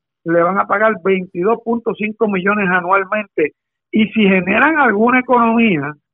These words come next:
de las economías que generen, le van a dar el cincuenta por ciento para ellos y el otro cincuenta por ciento alegan que lo van a, a distribuir para bajar el costo de la tarifa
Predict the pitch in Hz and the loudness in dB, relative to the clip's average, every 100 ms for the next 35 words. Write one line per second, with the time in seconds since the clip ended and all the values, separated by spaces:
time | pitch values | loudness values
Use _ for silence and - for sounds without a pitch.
0 | _ _ 165 180 185 180 180 170 165 190 | _ _ 0 2 4 2 0 -4 -2 -4
1 | 233 247 233 226 247 233 190 180 - 156 | -4 -2 -2 0 0 -2 -2 -6 -2 0
2 | 175 214 226 220 190 165 170 - 220 214 | 2 2 2 0 -4 -4 -4 -2 -2 -2
3 | - 214 226 - 220 220 240 262 220 214 | -2 -4 -4 0 2 4 2 2 0 -2
4 | _ _ - 170 175 208 196 196 208 202 | _ _ -2 0 0 -2 -4 -4 -4 -2
5 | 208 208 214 220 - 165 160 160 214 233 | -2 -2 -2 -4 0 2 4 2 -2 -4
6 | 180 170 156 143 175 180 151 _ _ 170 | -6 -4 -4 -4 -2 -2 -2 _ _ -2
7 | 175 175 180 180 180 208 208 _ _ 165 | -2 -2 -4 0 0 0 -2 _ _ -2
8 | 165 147 139 170 180 - 202 196 175 147 | -2 0 0 0 -2 -2 -6 -2 -2 -2
9 | 143 127 135 131 160 143 | -4 -6 -6 -2 2 2